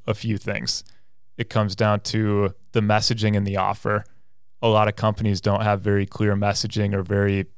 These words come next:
you know, benefit-driven messaging that's gonna stop someone's attention in the feed. The messaging and the offer has to be on point. The creative has to be on point, and that's the video or the image or the landing page you drive someone to,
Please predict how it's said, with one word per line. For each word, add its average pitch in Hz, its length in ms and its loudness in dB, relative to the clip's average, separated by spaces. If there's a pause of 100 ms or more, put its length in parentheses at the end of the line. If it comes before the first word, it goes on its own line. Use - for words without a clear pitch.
(300)
you 110 140 0
know, 98 240 0 (160)
benefit-driven 101 1080 0 (220)
messaging 104 600 0
that's 101 220 -2
gonna 107 180 -2
stop 104 340 0
someone's 101 360 0
attention 98 720 -4 (100)
in 104 160 2
the 101 80 2
feed. 104 340 -4
The 104 60 -4
messaging 107 500 2
and 101 80 0
the 101 120 0
offer 101 300 2
has 98 240 0
to - 60 -12
be 110 140 -4
on 98 140 0
point. 98 400 -2 (460)
The 107 100 -2
creative 104 520 2
has 101 260 2
to - 60 -4
be 104 140 0
on 98 160 -2
point, 104 320 -2
and 104 80 -2
that's 104 320 -2 (120)
the 104 80 -4
video 101 420 2
or 101 100 4
the 98 180 -2
image 101 360 2
or 104 60 0
the 101 100 -2
landing 101 280 -2
page 101 240 -2
you 107 120 0
drive 98 320 2
someone 101 320 -2
to, 101 320 0